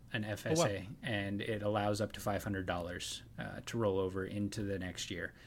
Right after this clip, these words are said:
Speaker 1: But anything else that you have in there that you have not used is gone. Um, it go-, basically goes back into a, a pooled account for everyone, and, or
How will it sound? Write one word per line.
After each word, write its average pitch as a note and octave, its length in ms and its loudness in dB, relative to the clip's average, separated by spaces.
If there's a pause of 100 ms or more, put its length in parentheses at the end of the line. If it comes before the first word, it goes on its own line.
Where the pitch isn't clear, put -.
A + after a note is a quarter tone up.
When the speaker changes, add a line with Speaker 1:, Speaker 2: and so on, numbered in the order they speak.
(120)
Speaker 1:
But G2 280 4
anything C3+ 360 8
else B2 180 6
that - 60 -2
you A2 140 2
have A2 200 8
in A#2 140 6
there A#2+ 160 4
that G2 100 0
you G#2 200 4
have G#2 200 2
not G#2 260 4
used A#2+ 520 4 (420)
is G2 760 -2 (240)
gone. F2 400 2 (260)
Um, F#2+ 840 0
it A2 180 -2
go-, A2 200 4
basically B2+ 540 6
goes G#2+ 280 4
back G#2 400 6
into G#2 760 0
a, F#2+ 500 0 (460)
a A2 120 4
pooled A2 540 4
account G2+ 480 0
for F#2+ 540 0 (100)
everyone, D3 720 4 (480)
and, G2+ 760 0 (1300)
or A2 600 4